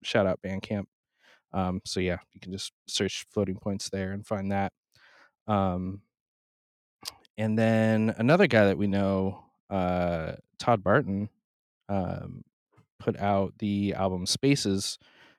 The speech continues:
earlier this month, and that's kind of on a, a mixed, he has m-, uh,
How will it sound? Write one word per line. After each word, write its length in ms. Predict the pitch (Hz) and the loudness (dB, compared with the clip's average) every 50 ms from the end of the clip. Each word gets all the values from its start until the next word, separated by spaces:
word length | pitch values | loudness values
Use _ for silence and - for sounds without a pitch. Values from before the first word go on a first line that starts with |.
| _ _ - | _ _ 2
earlier 240 | 127 135 120 110 104 | 4 6 6 6 6
this 240 | 98 113 - - | 6 4 2 0
month, 320 | - 98 92 90 95 - _ _ _ _ _ _ _ _ _ _ _ _ _ _ _ _ _ _ - | -2 -2 -2 -4 -4 -8 _ _ _ _ _ _ _ _ _ _ _ _ _ _ _ _ _ _ -2
and 720 | 107 104 101 98 92 92 92 90 90 90 92 - - - - _ _ | 0 2 2 2 2 2 0 0 -2 -4 -4 -6 -8 -8 -10 _ _
that's 200 | - 131 143 - | 2 2 2 2
kind 180 | - - 127 110 | 2 2 2 2
of 100 | 104 101 | 4 4
on 140 | 104 98 92 | 4 2 2
a, 220 | 90 85 82 85 - - _ _ _ _ _ _ | 0 0 -2 -4 -8 -10 _ _ _ _ _ _
a 80 | - 95 | -6 -4
mixed, 680 | 95 101 113 113 - - - - - - - - - - _ _ _ _ _ _ _ _ _ _ _ _ _ | 0 0 0 0 -2 -4 -6 -6 -6 -8 -10 -10 -12 -12 _ _ _ _ _ _ _ _ _ _ _ _ _
he 60 | - | -8
has 120 | 113 110 - | -8 -6 -4
m-, 140 | 113 107 - - - | -6 -6 -6 -6 -2
uh, 440 | 98 113 113 110 110 113 110 110 110 | 0 2 4 4 4 4 2 0 -2